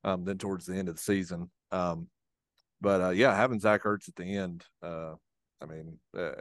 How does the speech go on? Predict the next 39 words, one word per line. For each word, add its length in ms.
it's 180
great. 300
I'm 100
glad 220
he's 120
coming 280
through. 320
Um, 380
and 200
hopefully, 580
you 60
know, 80
if 120
we, 140
we 200
need 140
to 80
call 220
him 100
up, 180
some, 280
you 100
know, 180
the 60
way 240
injuries 280
are 40
going 280
this 200
year, 180
who 120
knows? 420
Uh, 300
Ingram 280
might 240
blow 180
his 160
knee 240
out 180